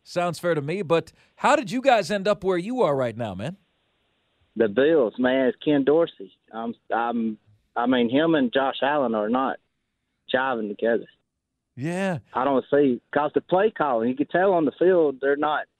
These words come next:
Speaker 2: in the same rhythm with
Speaker 1: But, I mean,
Speaker 2: play.
Speaker 1: it isn't the
Speaker 2: It's
Speaker 1: de-,
Speaker 2: just
Speaker 1: the defense isn't playing great either, are they?
Speaker 2: Well, I, I mean, yes, injuries happen, but my main excuse, they let Jermaine Evans go, and then Matt Milano goes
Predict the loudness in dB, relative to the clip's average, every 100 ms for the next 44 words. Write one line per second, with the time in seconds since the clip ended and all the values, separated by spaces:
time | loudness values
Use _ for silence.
0 | -4 0 0 2 0 2 2 2 0 -2
1 | -2 -2 0 0 0 0 2 0 0 -2
2 | -2 -2 -4 -6 -6 -8 -6 -6 -4 -8
3 | -6 -4 -4 -2 -2 -2 -4 -6 -6 -8
4 | -10 -16 _ _ _ _ _ _ _ _
5 | _ -2 2 2 2 -2 -4 0 2 4
6 | 2 0 -6 0 2 4 0 _ _ _
7 | _ -2 0 0 -2 0 -2 -4 -10 -6
8 | -2 -2 -2 -6 -4 0 0 -2 -4 -4
9 | 0 2 4 2 0 0 2 2 2 -2
10 | -2 0 0 2 2 2 2 0 -2 -2
11 | 0 0 0